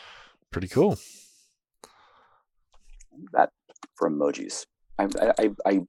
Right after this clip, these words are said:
Speaker 2: think it's really cool when people have, like, the right emoji or, or anything else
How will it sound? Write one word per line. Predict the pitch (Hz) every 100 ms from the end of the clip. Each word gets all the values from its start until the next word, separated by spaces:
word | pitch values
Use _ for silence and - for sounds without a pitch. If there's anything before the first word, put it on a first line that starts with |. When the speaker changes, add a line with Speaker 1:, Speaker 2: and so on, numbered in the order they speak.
| -
Speaker 2:
think | 147
it's | 147
really | 120 98
cool | 107 90
when |
people | 85 82
have, | 82
like, | 80 76
the | 76
right | 78 85
emoji | 82 80 82 80
or, | 82 - - -
or | 85 87
anything | 85 82
else | 82 80